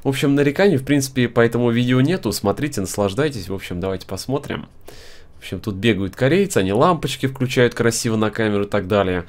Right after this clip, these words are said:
Лампочек тут сто штук примерно на киловатт. А, потом, щас давайте перемотаем. Стоит,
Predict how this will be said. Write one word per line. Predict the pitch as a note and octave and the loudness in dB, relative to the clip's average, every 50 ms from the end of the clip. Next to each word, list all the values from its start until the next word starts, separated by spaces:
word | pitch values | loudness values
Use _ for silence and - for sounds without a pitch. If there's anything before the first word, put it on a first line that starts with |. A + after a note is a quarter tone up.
| - - - - - - - | -12 -18 -18 -18 -20 -10 -2
Лампочек | A#2 C3+ C#3+ B2 C3 A2+ - - A2 - | 2 2 2 2 0 -2 -4 -4 -6 -6
тут | - - A2+ G#2+ - - - - - - - - | -4 -4 -4 -4 -4 -8 -14 -18 -20 -20 -20 -18
сто | - - - - B2 | -16 -16 -6 -4 -4
штук | - - - F#3+ F#3 F3 - | -4 -2 -4 -4 -4 -2 -2
примерно | - G#2 G#2+ G#2 G#2+ G#2+ G2 F#2+ G2 F#2 | 0 2 2 2 2 2 2 0 0 0
на | F#2+ G#2 G#2 G#2+ G2+ G2 F#2 | 2 2 2 4 2 2 0
киловатт. | F2+ - - A#2 A2+ A#2 B2+ C3+ D#3+ F3+ F3 - - - - - - - - - - - - - - - - - - - | -4 -4 -2 0 4 4 4 4 4 2 0 -2 -8 -18 -20 -20 -20 -20 -20 -20 -20 -20 -20 -20 -20 -20 -20 -20 -16 -8
А, | - F#2+ G2 G2 G2 G2 F#2+ - - | -4 -2 0 0 0 0 -2 0 0
потом, | A#2+ A#2+ B2 - C#3 C3 A2+ G2+ F#2 E2+ E2 - - - - - | 0 0 2 2 4 4 4 2 0 -2 -8 -12 -16 -18 -20 -16
щас | - F#2+ F#2 | -14 -12 -8
давайте | F2 G2+ G2 F#2 - - | -4 -2 -2 -2 -4 -6
перемотаем. | - G2+ G2+ G#2 A2+ B2 B2+ - E3 D#3+ D3 A2+ F2+ - C3 - - - - - - - - - - - - - - - - - - - - - | -4 -2 0 2 0 0 0 0 2 2 2 2 0 -4 -8 -14 -20 -20 -20 -20 -20 -20 -20 -20 -20 -20 -20 -20 -20 -20 -20 -16 -16 -14 -14 -12
Стоит, | - - - - G2+ G2+ G#2 G2 F2+ - - - | -14 -6 -2 0 0 0 0 -2 -4 -10 -16 -18